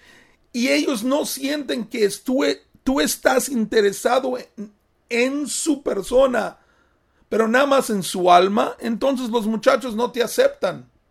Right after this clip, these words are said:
Tienes que enseñarle a los muchachos que de verdad lo amas,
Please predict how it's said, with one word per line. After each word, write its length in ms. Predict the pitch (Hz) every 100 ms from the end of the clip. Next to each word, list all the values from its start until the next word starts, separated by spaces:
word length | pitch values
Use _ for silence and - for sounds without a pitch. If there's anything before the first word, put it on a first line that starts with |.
| _ _ _ _ _ _
Tienes 340 | 262 330 311 -
que 80 |
enseñarle 480 | 269 247 240 262 277
a 60 | 302
los 180 | 254 208
muchachos 500 | 220 254 262 277 -
que 120 | 254
de 80 | 226
verdad 340 | 214 247 -
lo 200 | 247 247
amas, 680 | 285 339 - - - -